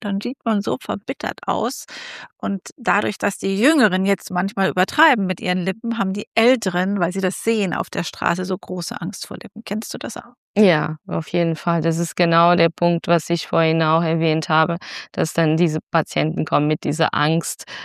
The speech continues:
Speaker 2: "Oh, bitte, aber nicht unnatürlich." Und das
Speaker 1: Genau.
Speaker 2: ist ganz oft
Speaker 1: Ja,
Speaker 2: dieser
Speaker 1: ja,
Speaker 2: Bereich,
Speaker 1: ja,
Speaker 2: der
Speaker 1: ja.
Speaker 2: mir auffällt.
Speaker 1: Ja, ich denk manchmal, wir sind, äh, wir begleiten die Menschen wirklich in ihrem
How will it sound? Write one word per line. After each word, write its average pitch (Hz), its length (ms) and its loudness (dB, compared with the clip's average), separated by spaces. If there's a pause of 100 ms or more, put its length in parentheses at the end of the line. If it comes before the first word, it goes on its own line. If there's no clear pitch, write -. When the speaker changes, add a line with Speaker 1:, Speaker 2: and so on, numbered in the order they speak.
Speaker 2:
"Oh, 165 180 4
bitte, 165 360 2
aber 156 180 4
nicht 156 240 0
unnatürlich." 160 840 2
Und 165 120 -2
das 151 140 -2
Speaker 1:
Genau. 156 100 -8
Speaker 2:
ist - 120 -12
ganz 151 340 0
oft - 380 -6
Speaker 1:
Ja, 170 80 2
Speaker 2:
dieser 156 240 0
Speaker 1:
ja, 180 60 0
Speaker 2:
Bereich, 147 520 2
Speaker 1:
ja, - 100 -6 (160)
Speaker 2:
der 175 100 -2
Speaker 1:
ja. 160 60 2
Speaker 2:
mir 151 260 2
auffällt. 143 520 -2 (580)
Speaker 1:
Ja, 285 120 4
ich 269 100 -4
denk 269 240 -2
manchmal, 226 400 2
wir 190 120 0
sind, 202 300 0
äh, 185 180 -2
wir 190 100 0
begleiten 185 640 2
die 208 120 -2
Menschen 190 440 -2
wirklich 202 380 -4
in 190 100 -2
ihrem 190 380 -2